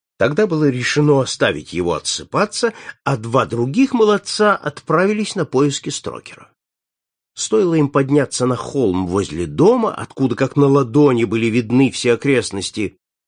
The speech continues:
как они сразу заметили кое-что, заставившее их предположить, что произошло нечто трагическое. На болоте, всего в четверти мили от конюшни,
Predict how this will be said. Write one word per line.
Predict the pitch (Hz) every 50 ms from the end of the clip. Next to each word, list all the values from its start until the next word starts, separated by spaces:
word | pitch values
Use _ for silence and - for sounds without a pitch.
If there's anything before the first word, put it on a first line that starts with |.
| _ _ -
как | - 120 - -
они | 123 135 135 123
сразу | - - 131 120 120 151 180 202 202 214 240
заметили | 214 202 214 214 214 214 202 185 - 175 165 151
кое-что, | - - 151 147 147 131 120 - - - 226 226
заставившее | 208 208 190 - - - 175 180 180 165 - - - 175 165
их | 147 -
предположить, | - - 127 - - - 120 123 117 107 101 160 220 214 - - _ _ _ _ _ _ _ _ _ _ _ _ _ _ -
что | - - 170 147
произошло | - 139 135 120 104 123 113 - - 165 175
нечто | 170 139 123 127 139 139 - - - - 131
трагическое. | 127 - 123 110 87 64 57 52 - - - - - - - - 50 - - _ _ _ _ _ _ _ _ _ _ _ _ _ _ _ _ _ _ _ _ _ _ -
На | 147 160
болоте, | 147 135 139 127 120 117 110 107 - -
всего | - - - - 117 135 139
в | - -
четверти | - 143 139 - - 113 - - -
мили | 95 92 90 92 101 101 85 76
от | 80 73 - -
конюшни, | - 78 73 73 73 71 - - - - -